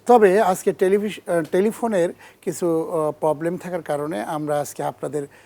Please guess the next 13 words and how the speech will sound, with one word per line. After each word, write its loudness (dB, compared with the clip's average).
করা 4
সরাসরি 0
যে 0
টেলিফোনের, -4
আহ, -6
প্রশ্নগুলো -4
আমরা -6
এই -4
আয়োজন -4
আজকে -12
নিতে -8
পারছি -4
না -6